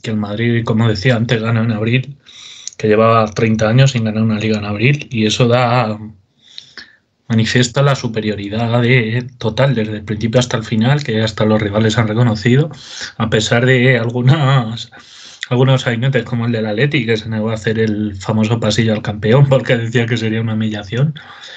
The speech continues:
pero esa superioridad ha sido patente de principio a fin y no por ello nos debe hacer minu-, minusvalorar esta, esta liga que hemos ganado y que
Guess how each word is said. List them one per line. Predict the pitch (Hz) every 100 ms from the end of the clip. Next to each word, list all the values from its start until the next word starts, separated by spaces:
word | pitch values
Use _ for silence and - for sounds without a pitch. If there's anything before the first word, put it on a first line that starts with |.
| - - _
pero | - 120 113 110 104 101 95 95 92 - _ _ _ _ _ _ _ -
esa | 123 117
superioridad | 117 120 123 131 120 117 139
ha |
sido | 139 113
patente | 120 113 120 135
de | 120
principio | 117 104 117 113
a |
fin | 110 123
y | 143
no | 107 123
por | 131 131
ello | 135 147
nos | 139
debe | 113 123
hacer | 107 107 123 131 139 123 110 107 - - - - - - -
minu-, | 117 117 107 117
minusvalorar | 120 123 113 107 117 110 104 151 131 -
esta, | 113 - 113 110 107 110
esta | 113 113
liga | 117 110
que | 110
hemos | 107 104
ganado | 104 107 139 165
y | 120 107
que | 113 101 98 98 95